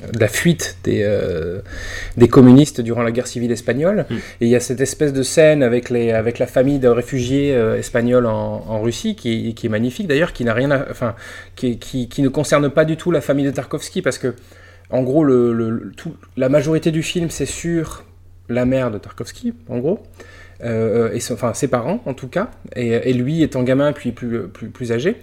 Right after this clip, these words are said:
Speaker 1: Et il y a cette espèce de scène qui arrive, un peu comme au mi-, enfin, un cheveu au milieu de la soupe, qui se rattache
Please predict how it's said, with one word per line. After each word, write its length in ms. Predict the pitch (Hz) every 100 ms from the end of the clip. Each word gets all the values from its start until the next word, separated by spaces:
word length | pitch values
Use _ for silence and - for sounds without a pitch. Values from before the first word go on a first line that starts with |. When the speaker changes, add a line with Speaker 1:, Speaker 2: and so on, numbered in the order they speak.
| -
Speaker 1:
Et 60 | 139
il 60 |
y 60 | 165
a 40 |
cette 200 | 147 143
espèce 300 | 139 - 185
de 80 | 151
scène 460 | 131 - 139 185 139
qui 140 | -
arrive, 380 | 123 123 180 147 -
un 60 |
peu 160 | 117 160
comme 240 | - 127
au 220 | 117 - 123
mi-, 160 | 127
enfin, 380 | 117 - 117 113
un 40 | 113
cheveu 200 | - 208
au 60 |
milieu 140 | 170 139
de 60 | 123
la 80 |
soupe, 280 | 120 220 208 -
qui 120 | - -
se 140 | -
rattache 720 | - 190 185 196 208 - -